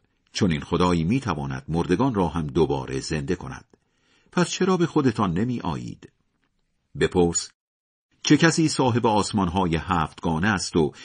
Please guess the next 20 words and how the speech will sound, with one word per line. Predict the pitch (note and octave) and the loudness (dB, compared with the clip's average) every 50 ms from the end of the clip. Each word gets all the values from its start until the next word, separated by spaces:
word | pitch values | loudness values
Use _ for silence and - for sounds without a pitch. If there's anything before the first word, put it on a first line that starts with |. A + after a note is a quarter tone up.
| - - _ - | -20 -6 _ 4
ادارهٔ | B2+ A#2 C3 B2+ B2+ C3+ D#3 E3 D3+ D3 | 4 6 6 4 4 2 0 -2 -2 -4
کلان | C3 - - A2 G#2+ A#2+ A#2+ A2+ F#2 D#2+ | -4 -2 -2 0 0 0 0 0 -2 -2
جهان | - E2+ D2 C2+ D#2+ D2+ C2+ A#1 | 0 -2 -2 -2 -4 -4 -6 -6
دست | - F2+ F2 - - D#2 | -6 -6 -6 -4 -6 -8
کیست؟» | - - B2+ C3 B2 F#2 - - - - - - _ _ _ _ _ _ _ _ _ _ _ _ | -6 -4 -2 -2 -2 -2 -6 -8 -12 -12 -14 -16 _ _ _ _ _ _ _ _ _ _ _ _
خواهند | - - G2+ D#2 E2 G#2 G#2 F2+ | -4 -2 0 2 4 2 2 4
گفت: | D2+ F2+ E2 D2 - - - _ _ _ - | 4 4 4 4 2 -2 -12 _ _ _ 0
«مال | - E3 E3+ D3+ A#2+ G#2+ | 2 4 4 4 4 2
خداست.» | - - - - - B2 - - - - - - - - _ _ _ _ _ _ _ _ _ _ _ - | 0 0 0 2 2 2 2 0 -6 -8 -8 -10 -10 -14 _ _ _ _ _ _ _ _ _ _ _ -6
بگو: | - - - G2 C3+ D3+ D#3 - _ _ _ _ _ _ _ _ _ _ _ _ _ | -4 0 2 2 2 2 0 -4 _ _ _ _ _ _ _ _ _ _ _ _ _
«چرا | - - - G3 F3+ D3 | 0 4 4 6 6 6
از | B2+ G#2 - - | 4 4 2 4
انکار | - A#2 G2 F#2 - B2+ B2+ B2 A2+ | 4 4 4 4 2 2 2 2 2
قیامت | G2 - G#2 G2 F2 D#2 D2+ F2 F2+ - - - | 2 4 4 4 4 4 2 0 -2 -2 -2 -2
نمی | A2 B2 C#3+ C#3 A#2+ | -2 -2 -2 -2 -4
ترسید؟» | - - - - - - - - - - - _ _ _ _ _ _ _ _ _ _ _ _ _ _ _ _ _ _ _ _ _ _ _ _ - _ _ - | -8 -8 -10 -10 -10 -10 -10 -10 -12 -14 -20 _ _ _ _ _ _ _ _ _ _ _ _ _ _ _ _ _ _ _ _ _ _ _ _ -20 _ _ 4
بپرس: | C3 C3+ - B2+ A#2 A2+ A2 - - - _ _ _ _ _ _ _ _ _ _ - | 4 6 6 6 4 4 2 0 -4 -12 _ _ _ _ _ _ _ _ _ _ 0
«اگر | G2+ F2 F#2 E2 | 2 4 4 2
سرتان | D#2+ - - - F#2+ F2 E2 - F#2 E2 D2 | 2 0 -4 -2 -2 -2 -2 -2 -2 -4 -4
می‌شود، | C#2 C2+ - D#2 - - G#2+ A2 - - | -4 -6 -6 -6 -4 -2 -2 -2 -2 -6